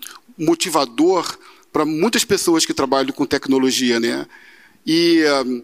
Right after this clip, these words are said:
meu grupo de trabalho aqui na uerj, a gente tinha uma, já, a gente tem uma grande experiência em estudar uma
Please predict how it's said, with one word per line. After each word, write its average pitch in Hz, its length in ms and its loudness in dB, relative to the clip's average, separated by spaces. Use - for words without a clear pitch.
meu 185 120 0
grupo 247 180 -2
de 214 100 -2
trabalho 151 580 2
aqui 135 180 0
na 143 80 0
uerj, 135 680 0
a 151 120 0
gente 156 260 -2
tinha 160 760 0
uma, 156 600 2
já, 139 180 0
a 190 80 -2
gente 185 180 0
tem 196 100 0
uma 165 120 0
grande 175 320 0
experiência 151 960 0
em 175 120 2
estudar 160 920 0
uma 208 160 2